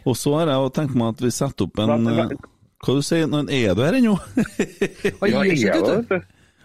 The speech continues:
Speaker 1: Han gir seg ikke, han
Speaker 2: Nei,
Speaker 1: har kommet
Speaker 2: men jeg
Speaker 1: på
Speaker 2: har,
Speaker 1: noe
Speaker 2: har,
Speaker 1: nytt nå.
Speaker 2: ja, jeg har kommet på noe nytt.
Speaker 1: Mhm.
Speaker 2: <laughs> Hvem, hvem er de tre lateste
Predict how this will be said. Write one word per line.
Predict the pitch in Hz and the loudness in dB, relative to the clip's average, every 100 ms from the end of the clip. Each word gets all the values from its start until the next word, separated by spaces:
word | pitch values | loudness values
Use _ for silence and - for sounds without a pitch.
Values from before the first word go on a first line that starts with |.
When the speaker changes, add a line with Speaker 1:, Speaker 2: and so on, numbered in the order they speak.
| _ | _
Speaker 1:
Han | 107 | 0
gir | 87 | 0
seg | 76 | -2
ikke, | 73 127 | -2 0
han | |
Speaker 2:
Nei, | 170 | 0
Speaker 1:
har | 113 - - | -2 -6 -2
kommet | 135 | 0
Speaker 2:
men | 110 | 2
jeg | - | 2
Speaker 1:
på | 92 | 2
Speaker 2:
har, | 107 | 2
Speaker 1:
noe | 110 | 2
Speaker 2:
har, | 185 | 0
Speaker 1:
nytt | - | 0
nå. | 113 - - - _ _ _ _ _ _ _ 143 | -6 -10 -20 -20 _ _ _ _ _ _ _ 0
Speaker 2:
ja, | 170 | 2
jeg | 180 | 0
har | |
kommet | 170 175 120 | 2 0 2
på | 127 | 0
noe | 139 143 | -2 -2
nytt. | 180 - - - _ _ - | -4 -6 -20 -20 _ _ -10
Speaker 1:
Mhm. | 76 64 71 - - 160 | -8 -4 -4 -2 -2 -4
Speaker 2:
<laughs> | - - - | -6 -12 -4
Hvem, | 147 165 - | -2 -2 -4
hvem | 160 160 185 | -2 0 2
er | 185 | 0
de | 180 - | -2 -2
tre | 160 | 0
lateste | 165 165 175 175 175 123 - 90 123 | 2 4 4 2 0 -2 -4 -4 -2